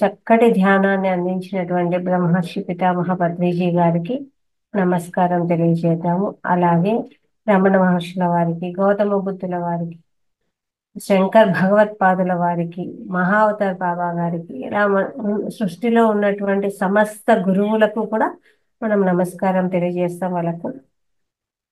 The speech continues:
వాళ్ళందరినీ కూడా, ఆ గురువులను ఈ ధ్యానానికి ఆహ్వానిద్దాము. వాళ్ళ సమక్షంలో చక్కగా మనం ధ్యానం చేస్తున్నట్టు అనుకుంటూ చక్కటి ధ్యానాన్ని చేసుకుందామండి.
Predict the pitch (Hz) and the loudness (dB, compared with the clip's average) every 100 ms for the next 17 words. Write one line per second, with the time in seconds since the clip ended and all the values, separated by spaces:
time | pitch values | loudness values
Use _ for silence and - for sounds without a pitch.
0 | _ - _ 190 202 190 214 226 226 233 | _ -20 _ 2 4 4 4 4 6 4
1 | 214 202 185 196 185 202 208 220 202 196 | 4 2 2 0 -2 -2 0 0 0 -2
2 | - - 214 185 180 180 185 190 190 190 | -4 -6 -6 -2 0 0 0 0 -2 0
3 | 170 170 185 175 170 170 170 175 220 262 | 0 0 -2 -2 -2 -2 -2 -2 -4 -8
4 | - _ _ _ _ - 196 196 208 196 | -18 _ _ _ _ 2 4 6 4 2
5 | 202 226 226 247 226 214 202 202 - 190 | 4 2 2 2 2 2 0 0 -4 -8
6 | - 202 208 214 196 180 180 170 175 175 | -2 0 2 0 0 -2 -2 0 0 0
7 | 180 175 175 170 196 180 170 165 175 170 | -2 -2 -6 -6 -6 -2 -2 -2 0 0
8 | 165 175 170 180 185 - 175 175 214 202 | 0 -2 -4 -6 -8 -8 -10 -4 -2 0
9 | 196 170 175 175 170 170 170 170 - 180 | -2 0 0 2 0 -2 -2 -6 -6 -4
10 | 170 165 165 175 240 | -2 0 -2 -4 -6